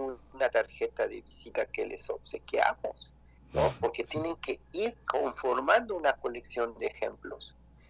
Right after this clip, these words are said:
Speaker 1: para poder ir desarrollándose y desarrollando sus, eh, propias habilidades didácticas. Una persona que está a cargo de una colección fotográfica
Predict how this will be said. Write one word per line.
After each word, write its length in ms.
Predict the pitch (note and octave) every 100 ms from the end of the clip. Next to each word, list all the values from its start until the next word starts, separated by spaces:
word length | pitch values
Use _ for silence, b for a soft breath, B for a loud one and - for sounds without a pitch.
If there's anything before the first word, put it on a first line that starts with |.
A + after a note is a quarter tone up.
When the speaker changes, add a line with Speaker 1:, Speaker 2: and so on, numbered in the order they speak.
| B -
Speaker 1:
para 320 | A#2+ A#2+ C3
poder 600 | - B2 A2+ A#2 A#2+ C3 -
ir 320 | B2+ C3+ - - -
desarrollándose 1300 | A#2 - G#2+ A#2 - A#2+ A#2+ A#2 C3 B2+ - C#3 C#3+ b b b -
y 160 | C#3+
desarrollando 920 | C#3 C#3 - B2+ B2+ B2 E3 F3+ F#3
sus, 520 | D#3+ - C3+ - - -
eh, 220 | B2 A#2+ - - - - - -
propias 460 | - A#3 B3 F#3+ C3+
habilidades 800 | B2 B2 A#2 A#2+ B2 B2 A#2+ -
didácticas. 880 | A#2+ C#3+ F3+ - - - - - - b b b b
Una 280 | C#3+ G#3 B3+
persona 600 | - C#3 - D#3 D#3+ E3+
que 100 | -
está 220 | - C#3
a 40 |
cargo 440 | - C#3 C3+ C#3 -
de 160 | - -
una 380 | - D#4 A3 A3+
colección 520 | - B2+ - - B2+
fotográfica 840 | - - - - A#1 - - - -